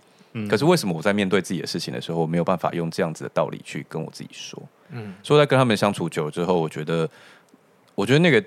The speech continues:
Speaker 2: 洞可能没有办法补满，可是至少它的边缘可能没有那么大。对。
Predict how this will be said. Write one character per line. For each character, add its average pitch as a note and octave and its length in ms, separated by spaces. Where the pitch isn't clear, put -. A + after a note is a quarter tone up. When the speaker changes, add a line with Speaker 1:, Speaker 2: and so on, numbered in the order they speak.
Speaker 2:
洞 G#2+ 260
可 F2+ 140
能 D#2+ 180
没 G2+ 120
有 B2+ 40
办 A#2 140
法 F2+ 200
补 D#2 220
满， E2+ 180
可 - 120
是 G2+ 80
至 G#2+ 200
少 D#2+ 100
它 F#2 80
的 F#2 80
边 F2 180
缘 D#2+ 140
可 D#2+ 80
能 C#2+ 100
没 E2 60
有 E2 60
那 E2 80
么 - 80
大。 - 140
对。 - 120